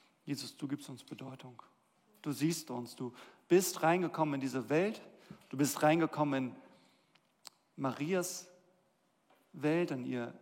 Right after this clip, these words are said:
Leben, in ihr Inneres. Sie durfte mit dir leben. Und Jesus, wir dürfen auch mit dir leben.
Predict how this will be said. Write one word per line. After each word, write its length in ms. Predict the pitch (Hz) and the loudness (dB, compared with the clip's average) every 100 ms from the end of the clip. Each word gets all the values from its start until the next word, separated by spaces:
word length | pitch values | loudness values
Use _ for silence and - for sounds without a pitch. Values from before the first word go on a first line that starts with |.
| _ - | _ -6
Leben, 440 | 135 160 185 156 | 2 2 2 -2
in 80 | 117 | -6
ihr 180 | 120 123 | -8 -6
Inneres. 540 | 147 156 147 147 - _ _ _ _ _ _ _ _ | -4 -4 -6 -10 -14 _ _ _ _ _ _ _ _
Sie 160 | - 160 | -6 0
durfte 280 | 160 160 147 | 0 0 -4
mit 140 | 135 | -4
dir 100 | 127 | -4
leben. 360 | 113 120 107 107 _ _ _ _ - - _ _ | -2 -4 -6 -18 _ _ _ _ -20 -20 _ _
Und 160 | 143 135 | -2 2
Jesus, 400 | 139 143 - - - | 2 0 -6 -16 -4
wir 140 | 139 147 | 0 2
dürfen 260 | 151 135 | 0 -2
auch 140 | 120 127 | -4 -4
mit 160 | - | -8
dir 80 | 120 | -8
leben. 360 | - 110 107 | -8 -10 -12